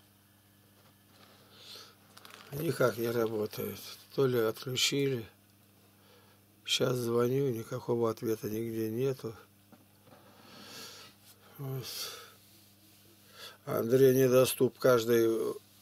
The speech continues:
номер события дня просматривал, на какой минуте, секунде кто говорит, о чём речь. А щас он по Европе, как дальнобойщик, видно, прошёл пере-, грузоперевозки.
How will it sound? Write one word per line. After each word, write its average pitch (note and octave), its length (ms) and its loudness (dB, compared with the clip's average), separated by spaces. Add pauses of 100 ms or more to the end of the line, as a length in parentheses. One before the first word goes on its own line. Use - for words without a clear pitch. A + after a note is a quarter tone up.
(640)
номер B2 480 4 (1000)
события A#2 540 4
дня A2+ 320 2
просматривал, D3 680 2
на A#2 100 0
какой B2+ 320 4
минуте, B2 420 2
секунде A#2 500 2
кто A2+ 240 4
говорит, A#2+ 500 4
о G#2+ 80 2
чём D#3+ 280 2
речь. C#3 340 2 (280)
А - 80 0
щас G3 300 2
он D#3 180 0
по C3+ 100 0
Европе, C3+ 460 4
как A2+ 420 0
дальнобойщик, A#2 760 4
видно, A#2 260 0
прошёл A#2 420 2
пере-, A#2+ 340 2
грузоперевозки. A#2 1040 2